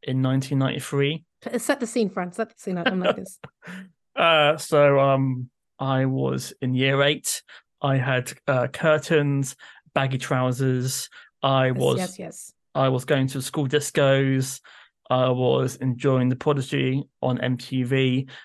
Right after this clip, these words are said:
Speaker 1: and then suddenly on M T V there's a lady with interesting hair and egg action in videos with dots over her eyebrows, I believe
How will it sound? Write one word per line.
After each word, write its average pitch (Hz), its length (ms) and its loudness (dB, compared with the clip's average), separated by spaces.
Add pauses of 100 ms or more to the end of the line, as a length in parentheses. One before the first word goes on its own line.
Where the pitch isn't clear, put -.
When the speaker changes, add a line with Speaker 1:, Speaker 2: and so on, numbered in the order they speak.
(100)
Speaker 1:
and 123 140 0
then 127 220 0
suddenly 123 760 0
on 123 120 0
M 117 100 0
T 131 140 -6
V 117 340 -4
there's 123 400 0 (100)
a 123 240 -2
lady 131 560 0 (300)
with 113 200 -4
interesting 185 600 -4
hair 156 480 0 (360)
and 131 420 0 (320)
egg 156 240 0 (180)
action 120 640 -4
in 123 160 -4
videos 123 600 -2 (340)
with 131 560 0 (180)
dots 180 400 0
over 175 280 0
her 175 200 0
eyebrows, 208 460 0
I - 20 -2
believe 247 400 -4